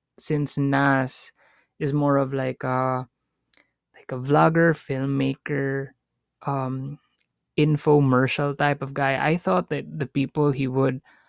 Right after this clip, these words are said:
have on NAS Academy, I thought, you know, the people of the same iteration, like, uh, maybe content creators and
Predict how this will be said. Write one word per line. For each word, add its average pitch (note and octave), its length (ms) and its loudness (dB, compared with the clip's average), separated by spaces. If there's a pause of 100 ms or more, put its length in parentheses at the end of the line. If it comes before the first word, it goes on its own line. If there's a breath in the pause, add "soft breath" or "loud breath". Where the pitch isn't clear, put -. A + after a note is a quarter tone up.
(240 soft breath)
have C#3 640 2 (640)
on C#3+ 720 2
NAS D3 500 0 (680)
Academy, C3+ 760 0 (840)
I E3+ 80 4
thought, G3 240 4 (760)
you F3+ 160 2
know, D3 300 2 (280 loud breath)
the D3+ 120 -2
people E3+ 360 4
of D3 100 2
the D3 100 4
same D3 480 2 (220)
iteration, C3 920 -2
like, B2 320 -10 (320)
uh, C3+ 140 -4
maybe B2+ 300 -4
content C#3+ 560 0
creators C#3 720 0
and B2+ 240 -4